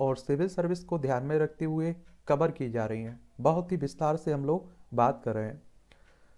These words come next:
और आप में से कुछ लोग एक सवाल भी करते रहते हैं, "किन लोगों के लिए महत्व-, क्लासें महत्वपूर्ण रहेंगी?" तो आप लोग जिस भी एग्जाम की तैयारी कर रहे हैं, अगर उसमें भौतिक भूगोल से क्वेश्चंस पूछे जाते हैं, तो ये क्लासें आप लोगों के लिए भी महत्वपूर्ण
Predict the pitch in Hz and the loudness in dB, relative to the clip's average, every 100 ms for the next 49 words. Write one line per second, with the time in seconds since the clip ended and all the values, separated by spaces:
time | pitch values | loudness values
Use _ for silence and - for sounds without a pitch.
0 | - - _ - 120 120 123 139 165 170 | -20 -20 _ 4 6 8 6 6 2 -2
1 | 170 170 170 165 160 160 143 151 170 170 | -2 0 2 2 2 2 4 4 4 2
2 | 165 156 160 139 135 113 113 - - - | 0 2 0 0 -2 -8 -10 -16 -20 -20
3 | - - 180 190 180 185 180 185 185 175 | -8 0 2 2 2 2 0 0 2 2
4 | 139 139 - - 151 143 160 139 135 - | 0 0 -14 0 2 2 0 -4 -4 -6
5 | 139 113 104 107 113 - - - - - | -4 -2 -4 -6 -10 -16 -20 -20 -20 -20
6 | - 131 139 202 180 120 151 165 185 135 | 2 6 6 4 0 -2 -4 -2 -2 0
7 | 147 143 170 170 165 120 120 131 147 117 | -2 0 -2 -4 -2 -2 0 -2 -4 -4
8 | 98 101 - - - _ - - 135 202 | -6 -10 -14 -20 -20 _ -2 2 8 8
9 | 196 170 190 190 143 151 185 175 131 135 | 6 -2 0 0 2 2 2 -2 -2 0
10 | 156 170 175 175 135 - 143 135 - 135 | 2 2 -4 -4 -6 -4 -6 -6 -8 -8
11 | - 170 156 151 170 196 - - _ - | -4 0 0 0 -6 -6 -10 -20 _ -4
12 | 147 160 175 185 165 185 170 147 160 156 | 2 2 4 4 4 2 0 0 0 -2
13 | 170 175 175 156 165 151 131 - 143 151 | 0 0 0 0 -2 -2 -2 -4 -6 -4